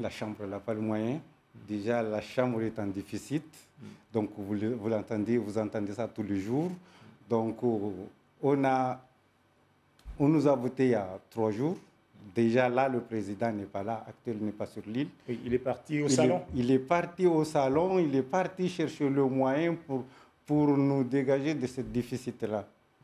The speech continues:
Speaker 1: Donc, de suite, et lui, de suite parti. Pas spécialement au salon, il est parti voir les bailleurs de fonds, voir tout ce qui, tout ce qu'on peut faire déjà pour régler le problème de la capam.
Speaker 2: Mhm. Et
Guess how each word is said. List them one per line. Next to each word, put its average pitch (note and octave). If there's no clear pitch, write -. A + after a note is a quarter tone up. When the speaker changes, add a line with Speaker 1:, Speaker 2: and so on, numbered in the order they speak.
Speaker 1:
Donc, G#2+
de F3
suite, E3
et B2+
lui, D#3
de C#3+
suite C#3+
parti. A2+
Pas E3
spécialement C3
au B2
salon, B2+
il C#3
est A#2+
parti B2
voir C#3
les A#2+
bailleurs A#2
de A2
fonds, D3
voir C#3
tout C#3
ce -
qui, A2
tout F#3+
ce F#3+
qu'on D#3+
peut C#3
faire E3
déjà C3
pour C#3+
régler C3+
le C#3+
problème B2+
de B2
la A#2
capam. G#2+
Speaker 2:
Mhm. A2+
Et B2+